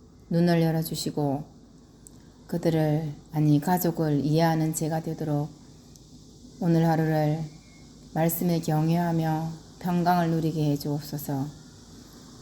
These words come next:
주님이 내가 죄인 되었을 때에 십자가 사랑으로 확정하신 사랑을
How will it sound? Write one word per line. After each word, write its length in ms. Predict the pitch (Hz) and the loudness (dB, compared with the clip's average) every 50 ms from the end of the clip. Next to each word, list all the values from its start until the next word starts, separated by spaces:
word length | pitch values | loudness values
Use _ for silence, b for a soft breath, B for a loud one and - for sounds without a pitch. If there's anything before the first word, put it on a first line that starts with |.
| - - - - - - - - - | -20 -20 -20 -20 -20 -20 -20 -18 -8
주님이 380 | - 185 180 180 180 175 175 165 | -2 0 2 4 4 4 4 4
내가 280 | 165 165 160 165 165 | 4 4 4 2 2
죄인 340 | 160 - 165 165 175 180 175 | 2 2 0 2 2 2 2
되었을 460 | 185 180 175 170 170 - 165 160 160 | 2 2 2 2 0 -2 -6 -8 -4
때에 480 | - 160 156 151 151 147 147 143 156 170 - - - - - - - - - - - - - - - - - - - - | -2 0 2 2 2 2 2 0 -2 -4 -8 -14 -20 -20 -20 -20 -20 -20 -20 -20 -20 -20 -20 -20 -20 -20 -20 -20 -20 -14
십자가 500 | - - - - - - 190 175 185 170 | -6 -6 -6 -4 2 4 4 4 4 0
사랑으로 460 | 165 - 165 165 165 160 160 160 156 | 0 0 -4 -2 -2 -2 -2 -2 -2
확정하신 680 | 160 170 165 - - - 175 160 160 160 160 160 156 151 | -2 -4 -6 -6 -6 -4 -2 -2 -2 -4 -4 -6 -6 -4
사랑을 600 | - 156 151 147 147 151 151 147 147 151 156 | -4 -2 0 2 2 2 2 2 0 0 -4